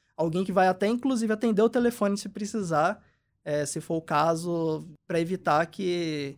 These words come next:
que tenha que ter qualquer bloqueio, que tenha que fazer algum, derrubar uma rede, alguma coisa assim. Se tiver o caso de abuso, a gente tem um contato válido pra, pra fazer essa conversa. Então, atualizem os contatos e é isso.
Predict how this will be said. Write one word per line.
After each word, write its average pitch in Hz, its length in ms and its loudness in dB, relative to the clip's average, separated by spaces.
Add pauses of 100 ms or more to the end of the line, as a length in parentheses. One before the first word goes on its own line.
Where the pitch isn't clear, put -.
(100)
que 156 80 -12
tenha 151 400 -2
que 151 100 -14
ter 151 160 -6
qualquer 151 260 -6
bloqueio, 156 640 -2
que 151 140 -10
tenha 147 240 -8
que - 80 -20 (180)
fazer 151 360 -6
algum, 151 520 -6 (240)
derrubar 151 460 -2
uma 147 160 -2
rede, 151 400 -2
alguma 147 220 -4
coisa 156 240 -6
assim. 175 380 -6
Se 196 200 -10
tiver 175 240 -4
o 156 80 0
caso 156 300 -2
de 165 80 -6
abuso, 165 480 -2
a 185 40 -2
gente 175 240 -8
tem 185 140 -6
um 185 100 -4
contato 185 480 -4
válido 165 480 -2
pra, 160 300 0
pra - 180 -10
fazer 160 200 -6
essa 160 180 -10
conversa. 156 480 -6
Então, 156 340 -6 (400)
atualizem 165 520 -2
os 156 100 -10
contatos 165 800 -6 (220)
e 165 80 -8
é 185 40 -6
isso. - 400 -12